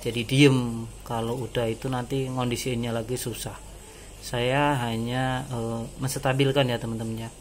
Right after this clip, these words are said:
Biar kondisi tetap di top performnya setelah mabung nanti. Oke, terima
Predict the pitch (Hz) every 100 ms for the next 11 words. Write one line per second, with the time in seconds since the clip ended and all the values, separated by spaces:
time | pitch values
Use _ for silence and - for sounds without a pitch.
0 | - - - - - - 123 113 113 113
1 | 113 110 117 113 113 123 123 - 117 113
2 | 113 - - - - - - - 120 117
3 | - - - - - - 123 117 117 135
4 | 139 - - 117 113 110 117 113 110 107
5 | 127 107 - - - - - 143 170 170
6 | 156